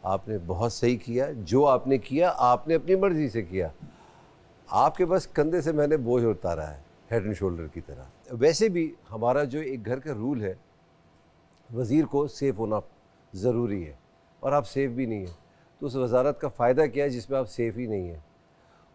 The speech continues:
वो वज़ीर की तौहीन हो रही है, क्योंकि वज़ीर ख़ुद ही safe नहीं है।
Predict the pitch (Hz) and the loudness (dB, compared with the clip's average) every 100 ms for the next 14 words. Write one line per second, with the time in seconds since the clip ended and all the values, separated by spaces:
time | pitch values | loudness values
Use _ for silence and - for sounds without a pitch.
0 | _ 135 127 127 113 170 139 165 139 123 | _ -2 2 2 2 2 0 0 0 2
1 | 147 135 113 101 90 92 113 120 117 113 | 2 2 2 -2 -6 -8 -10 -6 -2 0
2 | 117 165 139 151 156 170 - 139 104 113 | 4 4 4 0 2 2 2 -2 0 -4
3 | 95 82 | -4 -8